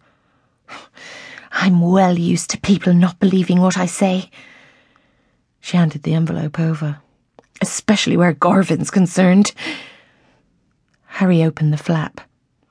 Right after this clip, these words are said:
Inside, she found a passport and a bank statement, both in Beth's name.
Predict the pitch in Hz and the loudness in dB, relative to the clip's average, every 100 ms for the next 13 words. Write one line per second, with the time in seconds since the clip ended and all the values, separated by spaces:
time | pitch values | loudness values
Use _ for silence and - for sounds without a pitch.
0 | _ _ _ _ - - 240 262 240 180 | _ _ _ _ -6 4 4 6 4 2
1 | 165 - - 190 175 180 190 214 208 - | -2 -4 0 2 0 -2 0 0 0 -4
2 | 160 - - - 170 170 160 - - 160 | -4 -4 -6 -4 -2 0 -2 -4 -6 -6
3 | - 147 - - - _ - 196 180 - | -4 -4 -6 -10 -20 _ -2 0 0 0
4 | 160 160 156 - - 170 160 147 143 | 0 0 -4 -4 -2 0 0 -2 -4